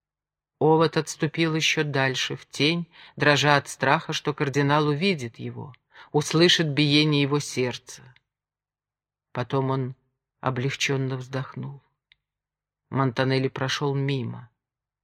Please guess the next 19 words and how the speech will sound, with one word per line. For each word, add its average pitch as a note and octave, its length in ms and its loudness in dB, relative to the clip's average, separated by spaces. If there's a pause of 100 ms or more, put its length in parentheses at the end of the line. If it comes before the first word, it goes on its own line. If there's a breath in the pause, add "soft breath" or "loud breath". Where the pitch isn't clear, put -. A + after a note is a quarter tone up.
(340)
так C3 240 0
близко, B2+ 480 -8
что - 200 -4
лиловая C3 440 -2
сутана C3+ 520 -2
коснулась C#3 600 -4
его C3 220 -2
щеки, F3+ 560 -4 (1080)
и C#3 140 -2
всё-таки - 680 -8
не D#3 220 -4
увидел B2 580 -8
его. A#2 480 -16 (1800)
Не C3 180 -4
увидел. C3 640 -10 (1700)
О, D3+ 360 -12
что - 800 -4
он G#3 200 -4
сделал? - 680 -10